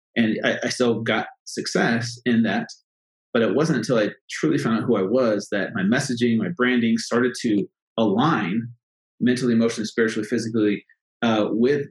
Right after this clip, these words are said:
my true self. And then that's where things started to take off. So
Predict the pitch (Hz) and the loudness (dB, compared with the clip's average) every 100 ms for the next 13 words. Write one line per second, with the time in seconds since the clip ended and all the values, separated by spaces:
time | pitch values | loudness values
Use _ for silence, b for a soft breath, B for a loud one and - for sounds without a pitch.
0 | _ - 120 110 127 104 - 143 107 104 | _ -6 -4 -2 -2 -2 -2 -2 -2 -6
1 | _ 117 104 110 127 - 101 113 101 104 | _ -4 0 0 0 -2 -6 -4 -4 -4
2 | 95 - - - - - - - 120 | -8 -8 -8 -6 -8 -10 -6 -4 -2